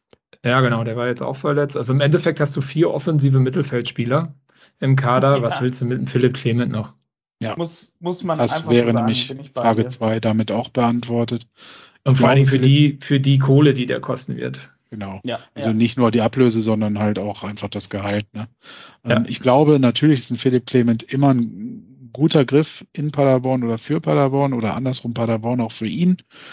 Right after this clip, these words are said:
Speaker 3: ähm, weil das für ihn auch so ein Wohlfühlfaktor sein kann und, äh, er zumindest jetzt bei seiner kurzen Rückkehr zum Ende der Saison dann auch gezeigt hat, was er kann. Also dann braucht er natürlich auch erstmal wieder ein bisschen Spielpraxis.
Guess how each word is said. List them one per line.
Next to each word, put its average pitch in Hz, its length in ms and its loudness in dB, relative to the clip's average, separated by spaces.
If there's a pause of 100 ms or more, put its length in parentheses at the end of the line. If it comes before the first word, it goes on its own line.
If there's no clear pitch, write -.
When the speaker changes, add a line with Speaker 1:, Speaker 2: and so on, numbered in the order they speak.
(240)
Speaker 3:
ähm, 120 380 4
weil 113 100 6
das 110 140 2
für 131 80 2
ihn 123 100 4
auch 113 120 2
so 117 100 0
ein 107 240 0
Wohlfühlfaktor 127 1000 2
sein 127 460 -2
kann 131 380 2 (260)
und, 113 340 -2
äh, 110 240 -2 (100)
er 117 300 0
zumindest 131 680 2
jetzt 127 280 -6
bei 117 160 -2
seiner 110 180 0
kurzen 135 380 -4
Rückkehr 117 520 -2 (800)
zum 113 160 -2
Ende 139 240 2
der 123 140 4
Saison 117 400 2
dann 117 240 2
auch 107 160 -6
gezeigt 123 400 0
hat, 139 160 2
was 139 160 0
er 135 80 2
kann. 139 300 0
Also 110 120 2
dann 107 100 0
braucht 113 280 -2
er 113 80 4
natürlich 110 260 -2
auch 110 140 -4
erstmal 113 300 -6
wieder 110 100 0
ein 110 80 -2
bisschen 107 220 -6
Spielpraxis. 131 760 -4